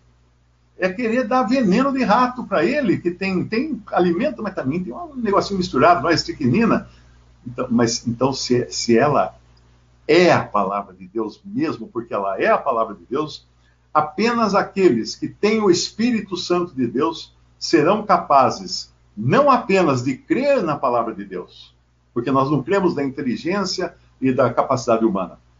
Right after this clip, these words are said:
nós cremos pelo Espírito Santo de Deus que abre os nossos ouvidos, abre a nossa capacidade de ouvir, porque a fé vem pelo ouvir, e o ouvir, e a capacidade de ouvir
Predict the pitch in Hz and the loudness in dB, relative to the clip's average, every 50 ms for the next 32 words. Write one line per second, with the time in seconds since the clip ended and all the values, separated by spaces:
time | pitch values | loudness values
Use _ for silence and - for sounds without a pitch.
0 | _ _ - - 123 123 - - 135 151 170 180 180 165 - - - 156 151 127 | _ _ 0 0 0 0 -4 -4 -2 0 0 0 0 -2 -4 -4 -2 -2 0 -2
1 | 123 - - - 226 233 226 - - 190 - - - 170 165 156 - - 117 110 | -2 -4 -4 -4 -2 -2 -2 -4 -4 -6 -8 -4 -2 -2 -2 -2 -2 -2 -2 0
2 | 117 160 185 180 - - 175 156 165 208 254 285 254 - - 160 120 - 135 127 | 2 2 2 2 0 -2 -2 0 0 0 0 0 -2 -2 -2 -4 -2 0 -2 -2
3 | - - 110 104 101 92 87 104 156 180 180 - - - _ _ _ _ _ _ | -2 -4 -6 -6 -4 -4 -2 -2 -2 -4 -4 -8 -14 -18 _ _ _ _ _ _
4 | _ - _ _ - 214 254 269 185 180 190 170 156 151 135 - 147 143 - 131 | _ -20 _ _ 2 4 4 6 4 4 2 4 4 4 4 2 0 0 0 0
5 | - 127 120 - - 104 117 127 123 110 104 104 123 113 101 92 101 131 170 185 | 0 0 -2 -2 -2 2 2 2 2 2 0 0 0 0 0 0 2 2 2 2
6 | 180 - - - _ _ _ _ _ _ _ _ _ _ _ _ - 131 127 123 | 2 -4 -10 -18 _ _ _ _ _ _ _ _ _ _ _ _ -2 -2 0 2
7 | - 123 113 - - - - 180 220 220 156 98 - - _ _ _ _ _ _ | 2 2 2 0 -4 0 2 4 6 6 4 2 0 -8 _ _ _ _ _ _
8 | _ _ - 135 143 147 156 190 208 208 - - _ _ _ _ _ _ _ _ | _ _ -2 0 2 2 2 2 0 -2 -6 -8 _ _ _ _ _ _ _ _
9 | _ _ _ _ _ _ _ _ _ _ _ _ _ _ _ _ _ _ _ _ | _ _ _ _ _ _ _ _ _ _ _ _ _ _ _ _ _ _ _ _
10 | _ _ _ _ _ _ _ _ _ _ 135 127 117 139 160 160 - 175 151 120 | _ _ _ _ _ _ _ _ _ _ 2 2 4 4 2 2 4 6 6 6
11 | 117 - - 180 254 262 233 180 131 - 175 160 120 185 - - 226 254 247 - | 4 4 2 2 4 6 4 4 4 6 4 4 4 4 2 2 0 0 2 2
12 | 226 196 - 196 180 - - 180 165 156 269 285 247 196 165 170 156 131 120 123 | -2 2 2 2 0 0 -4 -6 -4 -2 0 0 -2 0 0 2 2 2 0 0
13 | 131 117 95 - - | 0 0 0 -2 -6